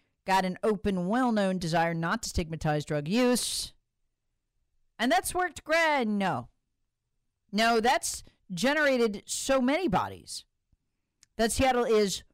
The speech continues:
running out of morgue space. So you combine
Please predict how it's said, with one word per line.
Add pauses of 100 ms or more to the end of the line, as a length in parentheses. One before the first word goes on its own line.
(140)
running
out
of
morgue
space.
So
you
combine